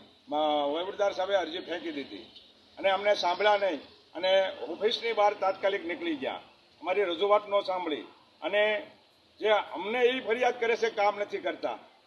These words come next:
ભાઈ, અમારા ટ્રેક્ટરો, ડોર ટુ ડોર કચરો ઉઘરાવવાળાની આઠ ગાડીઓ, પાણીના ટાંકા, જ્યારથી વહીવટદાર તરીકે મામલતદાર સાહેબ આવ્યા ત્યારથી કોઈને ડીઝલ ગાડીઓમાં પૂરી દેતા નથી.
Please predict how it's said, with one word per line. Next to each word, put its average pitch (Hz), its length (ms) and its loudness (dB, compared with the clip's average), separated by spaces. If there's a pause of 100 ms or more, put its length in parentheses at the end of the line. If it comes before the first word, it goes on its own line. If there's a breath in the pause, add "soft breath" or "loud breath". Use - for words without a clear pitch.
ભાઈ, 254 160 2
અમારા 240 580 2 (300)
ટ્રેક્ટરો, 233 760 2 (460)
ડોર 214 160 2
ટુ 220 160 0
ડોર 220 180 2
કચરો 214 380 0
ઉઘરાવવાળાની 220 540 2 (400)
આઠ 247 160 0
ગાડીઓ, 233 640 4 (560)
પાણીના 220 420 0
ટાંકા, 233 640 2 (800)
જ્યારથી 220 460 0
વહીવટદાર 240 680 2
તરીકે 240 340 0
મામલતદાર 226 500 0
સાહેબ 214 240 0
આવ્યા 214 220 4
ત્યારથી 208 400 -2
કોઈને 202 340 -4
ડીઝલ 180 320 -2
ગાડીઓમાં 185 460 -4
પૂરી 165 200 -8
દેતા 156 280 -4
નથી. 135 380 -8